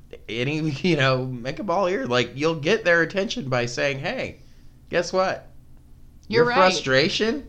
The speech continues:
Speaker 1: you're right." I mean, you can't stay where you're at with
Speaker 2: Sure.
Speaker 1: your, your little teenage self,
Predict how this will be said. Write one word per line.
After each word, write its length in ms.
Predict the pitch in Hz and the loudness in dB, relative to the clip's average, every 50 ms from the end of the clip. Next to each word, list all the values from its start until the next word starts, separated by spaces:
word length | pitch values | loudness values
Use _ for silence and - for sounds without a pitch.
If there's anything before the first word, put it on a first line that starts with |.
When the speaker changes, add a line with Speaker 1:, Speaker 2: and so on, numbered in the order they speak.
| - - - | -16 -18 -12
Speaker 1:
you're 200 | 101 110 117 95 | -8 -6 -6 -4
right." 360 | 80 90 98 95 78 73 - - - - - - - - - - - - - - - - - - - - - - - - - - - - - - - | -4 -4 -4 -4 -6 -8 -12 -16 -20 -20 -20 -20 -20 -20 -20 -20 -16 -16 -16 -16 -16 -20 -20 -20 -20 -20 -20 -20 -20 -20 -20 -20 -20 -20 -20 -8 -2
I 60 | 123 143 | -2 0
mean, 280 | 147 135 127 117 120 123 | 0 0 -2 -2 -4 -6
you 120 | 120 117 | -6 -6
can't 300 | - - 147 143 139 - | -2 -2 -2 -2 -2 -4
stay 380 | - - - 156 151 156 165 156 | -8 -6 4 6 8 8 8 6
where 180 | 147 139 127 | 6 6 6
you're 240 | 120 104 104 104 90 | 6 6 4 2 0
at 380 | 90 90 90 87 87 - - - - - - - - - - | 0 0 -2 -2 -4 -6 -12 -20 -20 -20 -20 -20 -20 -14 -6
with 180 | 117 107 101 - | -6 -6 -4 -4
Speaker 2:
Sure. 80 | - | -4
Speaker 1:
your, 340 | 110 98 101 98 95 90 - - - - - - - | -4 -2 -2 -2 -4 -8 -12 -18 -20 -20 -20 -12 -6
your 140 | 104 104 107 | -2 0 2
little 420 | 107 107 104 104 101 98 95 95 - 120 131 - - - - - - - - | 2 2 2 2 0 0 -4 -8 -14 -18 -16 -14 -16 -16 -16 -20 -20 -18 -10
teenage 400 | - 135 120 117 110 107 90 - | -6 -4 -4 -4 -4 -6 -6 -6
self, 480 | - 151 135 110 104 107 107 - - | -2 0 0 2 2 0 -2 -4 -10